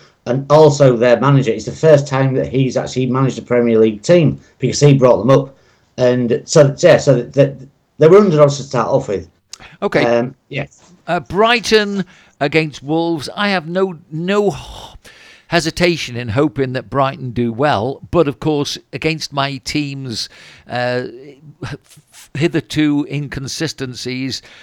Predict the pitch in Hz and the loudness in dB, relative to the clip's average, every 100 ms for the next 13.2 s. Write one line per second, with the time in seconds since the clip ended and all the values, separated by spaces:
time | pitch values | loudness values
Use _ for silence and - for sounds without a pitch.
0 | - - 127 202 160 143 170 160 131 - | -14 -8 -2 -2 -2 -4 -2 -2 -4 -4
1 | 147 131 127 151 135 110 110 110 127 - | -2 -2 -2 -2 -4 -6 -6 -6 -8 -6
2 | 135 - - 131 131 131 147 151 - - | -6 -6 -12 -8 -8 -6 -6 -6 -8 -12
3 | - 135 127 143 143 139 127 110 135 135 | -12 -12 -10 -8 -8 -8 -10 -8 -10 -10
4 | 123 110 117 117 110 123 95 123 120 - | -10 -8 -6 -8 -10 -12 -10 -10 -10 -14
5 | - - _ - 135 156 156 - - - | -20 -20 _ -12 -8 -8 -8 -14 -18 -20
6 | - - 143 139 147 147 127 113 165 196 | -14 -8 -6 -4 -6 -6 -8 -8 -6 -6
7 | 190 - 165 139 147 143 - 143 139 165 | -8 -6 -8 -8 -8 -8 -10 -10 -8 -6
8 | 143 - 98 113 - 139 131 135 135 - | -8 -8 -10 -12 -10 -6 -6 -6 -10 -16
9 | _ _ _ _ _ _ _ _ _ _ | _ _ _ _ _ _ _ _ _ _
10 | _ _ _ _ _ - 147 143 151 139 | _ _ _ _ _ -2 4 6 6 8
11 | 135 131 135 151 139 131 - 98 107 107 | 8 6 4 4 2 0 -4 -8 -6 -2
12 | 131 123 135 110 120 123 120 117 120 117 | -2 0 0 0 0 0 -2 -2 2 4
13 | 113 | 4